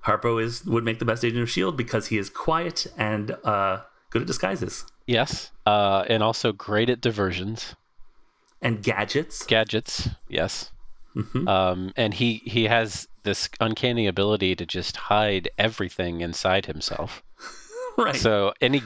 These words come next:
Speaker 2: gear,
Speaker 1: Right.
Speaker 2: any technical gear, spy gear they would need on a mission, he's got pockets,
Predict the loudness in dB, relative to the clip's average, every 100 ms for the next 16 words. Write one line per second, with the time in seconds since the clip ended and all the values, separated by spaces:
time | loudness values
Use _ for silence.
0 | 2 4 6 4 2 0 2 2 2 -2
1 | 0 -2 -2 -2 0 2 4 4 2 0
2 | 0 2 2 2 0 2 4 4 2 2
3 | 2 2 2 0 0 2 2 0 0 -4
4 | -10 -12 -14 -4 -2 2 0 0 -2 -2
5 | -8 -8 -10